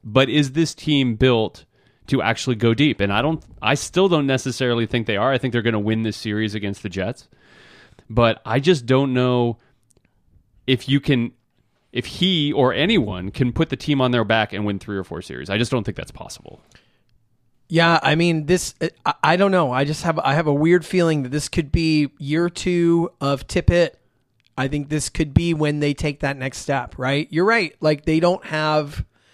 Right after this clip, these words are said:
Speaker 2: an incredibly deep team, but, I mean, it's funny to say, right? But, like, uh, uh, Mike Smith is <laughs> playing really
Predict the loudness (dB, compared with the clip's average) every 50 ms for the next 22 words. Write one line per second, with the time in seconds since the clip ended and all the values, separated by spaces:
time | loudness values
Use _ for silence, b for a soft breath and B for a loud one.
0 | b b b b b b b b b b b b b b b b b b -4 -2
1 | -2 -2 -2 -2 -2 0 0 0 0 0 -2 -2 -2 0 -2 -2 -2 -4 -6 -4
2 | -2 -2 0 -2 -2 0 0 2 2 0 -2 -4 _ _ -2 0 0 2 0 0
3 | -4 -6 -8 -10 -10 -10 -10 -6 -4 -2 0 0 -2 -2 -4 -6 -4 -2 -2 0
4 | 0 0 0 0 0 0 0 0 0 -2 -2 -2 -2 -2 -2 -4 _ -6 -4 -2
5 | 0 0 0 -2 -2 -4 -8 b b b b b b b b b b b b _
6 | -4 -4 -2 -2 -4 -6 _ -8 -4 -2 0 0 0 -2 -2 0 2 4 6 6
7 | 4 4 2 2 4 4 6 6 6 8 8 8 8 8 8 8 8 8 8 6
8 | 6